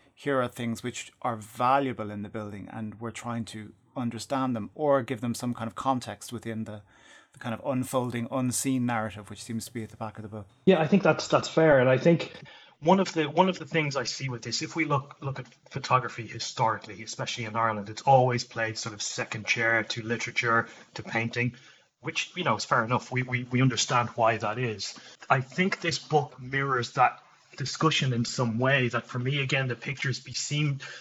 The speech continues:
Speaker 2: seem to have been delivered as a supporting document, as a text in some ways. Uh, one of the things I always think about was, you know,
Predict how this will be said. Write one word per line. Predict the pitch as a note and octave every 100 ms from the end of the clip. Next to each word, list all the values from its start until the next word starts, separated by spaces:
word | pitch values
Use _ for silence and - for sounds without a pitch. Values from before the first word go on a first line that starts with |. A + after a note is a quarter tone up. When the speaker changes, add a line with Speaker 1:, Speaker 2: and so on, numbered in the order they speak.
| -
Speaker 2:
seem | - - E3+
to | D#3
have | C3
been | D3
delivered | C3 B2+ C#3 C3+ B2 - - -
as | C3+ C#3
a | B2
supporting | - - A#2+ A2 A2+
document, | G2 G#2+ - F#2+ F#2 - _ _ _
as | B2+ A#2+
a | A#2
text | - A#2 A2 - -
in | G#2
some | - A2+ A2
ways. | G#2+ G2 F#2+ - - - - -
Uh, | D#3
one | E3+ G#3
of | G3
the |
things | F3+ D#3
I | D3+
always | C#3 B2+
think | - D3
about | C3+ A#2 A#2
was, | A#2+ A#2+ G#2+ - -
you | - D#3
know, | D3